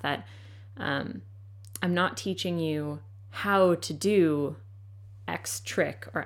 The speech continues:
X thing, but rather how do you create the language with your horse to be able to make any sentence you want.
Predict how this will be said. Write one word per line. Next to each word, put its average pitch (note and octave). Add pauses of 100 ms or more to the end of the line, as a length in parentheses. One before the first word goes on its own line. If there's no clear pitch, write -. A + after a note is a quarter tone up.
X -
thing, D#3
but D#3+
rather E3
how E3
do E3+
you E3+
create E3
the D3+
language D3+
with D3+
your D3
horse D3
to -
be E3
able D3
to D#3
make D3+
any D#3+
sentence C#3+
you C#3+
want. C#3